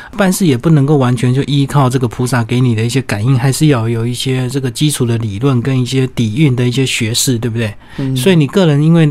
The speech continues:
Speaker 1: 当初比较早接触奥修，你那时候是也有到印度去一趟吗？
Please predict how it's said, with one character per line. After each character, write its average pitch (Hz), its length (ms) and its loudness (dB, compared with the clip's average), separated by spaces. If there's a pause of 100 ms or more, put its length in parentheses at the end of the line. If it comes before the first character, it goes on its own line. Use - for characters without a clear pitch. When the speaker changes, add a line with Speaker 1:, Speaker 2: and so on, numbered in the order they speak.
Speaker 1:
当 160 180 4
初 160 140 2
比 127 120 0
较 139 120 2
早 123 200 -2
接 135 120 -2
触 135 140 -2
奥 147 180 0
修， 135 180 0
你 123 120 2
那 151 160 4
时 147 80 0
候 139 60 2
是 135 160 0
也 123 120 0
有 123 140 2
到 135 220 0
印 135 160 4
度 127 120 4
去 131 220 0
一 117 60 0
趟 117 180 0
吗？ 104 160 -2